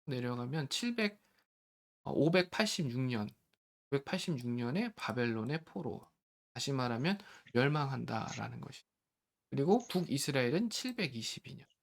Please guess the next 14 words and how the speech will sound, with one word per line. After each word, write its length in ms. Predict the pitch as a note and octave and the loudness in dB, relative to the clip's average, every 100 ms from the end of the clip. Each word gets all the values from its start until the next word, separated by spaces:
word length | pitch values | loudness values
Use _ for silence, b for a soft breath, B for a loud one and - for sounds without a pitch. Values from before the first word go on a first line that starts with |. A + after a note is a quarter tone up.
| _ - _ _ - | _ -20 _ _ -6
아수르에 540 | - A#2 - C#3 B2+ B2 | -2 0 0 -2 -2 -2
의해 360 | A#2 C3+ A#3 - b b _ | -2 0 0 -2 b b _
멸망하죠. 640 | - A2 A2+ G#2 - - - _ _ _ _ _ _ _ _ _ _ _ _ _ _ _ _ - - | -4 -4 -4 -10 -12 -14 -16 _ _ _ _ _ _ _ _ _ _ _ _ _ _ _ _ -10 0
지금 340 | - D#3 D#3 | 6 8 8
우리가 240 | C#3 C#3+ | 8 6
살펴보고 580 | D3 F3 F3+ F#3 D#3 D3 | 6 4 4 2 4 2
있는 240 | B2+ B2 A#2+ | 2 0 0
것은 460 | A#2 - A#3 D4 - _ _ _ C3+ | 0 4 4 2 -8 _ _ _ 2
여기입니다. 600 | B2+ B2+ A#2 B2 D3+ - - - - _ _ _ | 2 2 -2 -2 -10 -14 -18 -20 -20 _ _ _
분열 280 | C#3 D3 D3+ | 4 6 8
왕국의 600 | C3+ B2+ A#2+ B2 F3 G#3 _ _ _ - - | 6 4 0 2 2 0 _ _ _ -20 -10
그 60 | - | 0
남유다의 840 | G#2+ A2+ B2+ C3 B2+ A#2+ C3 F#3 | 4 4 4 2 2 2 2 2
시작점. 760 | F#3 - - C3 - A2+ A2 | 0 -4 -4 -4 -8 -4 -2